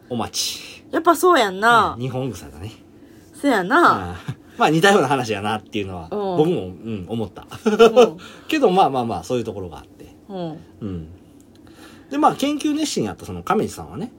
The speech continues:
Speaker 2: うん。
Speaker 1: その三本の稲穂を土地の持ち主の方に頼み込んで、
Speaker 2: うん。
Speaker 1: 譲り受けることになるんだよ。
Speaker 2: うん。
Speaker 1: で、その翌年から、その元気やった稲のね、もみ
Speaker 2: うん。
Speaker 1: を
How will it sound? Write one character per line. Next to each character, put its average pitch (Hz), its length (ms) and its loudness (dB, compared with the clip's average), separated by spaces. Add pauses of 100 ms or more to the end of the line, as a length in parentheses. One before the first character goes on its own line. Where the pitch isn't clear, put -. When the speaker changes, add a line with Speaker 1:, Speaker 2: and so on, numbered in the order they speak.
(240)
Speaker 2:
う 196 160 -12
ん。 170 40 -10
Speaker 1:
そ 165 100 0
の 143 80 0
三 202 260 2
本 262 160 0
の 262 80 -6
稲 101 200 -6
穂 104 160 -2
を 113 260 0 (600)
土 190 120 2
地 247 160 -4
の 269 200 0
持 110 140 -2
ち 185 100 -6
主 95 240 -8
の 78 140 -14
方 98 240 -12
に 78 140 -20 (100)
頼 185 180 -2
み 175 140 0
込 110 140 -8
ん 82 80 -10
で、 - 120 -20 (300)
Speaker 2:
う 185 220 -10
ん。 151 60 -12
Speaker 1:
譲 180 200 2
り 165 80 2
受 151 100 -4
け 156 60 2
る 135 80 -2
こ 127 80 -12
と 82 100 -12
に 73 80 -14
な 69 80 -20
る 62 60 -20
ん - 100 -20
だ - 60 -20
よ。 - 80 -20 (240)
Speaker 2:
う 208 60 -14
ん。 165 260 -12 (360)
Speaker 1:
で、 240 200 -6 (100)
そ 214 160 0
の 185 100 4
翌 226 200 6
年 - 220 -4
か 247 140 -4
ら、 139 300 -2 (640)
そ 135 120 -6
の 120 60 -2
元 151 220 0
気 92 80 -10
や 80 60 -10
っ - 60 -20
た - 200 -18 (720)
稲 127 220 -4
の 95 140 -10
ね、 214 120 -10 (260)
も 135 160 0
み 123 180 -2 (140)
Speaker 2:
う 185 60 -14
ん。 180 260 -8 (280)
Speaker 1:
を 240 260 0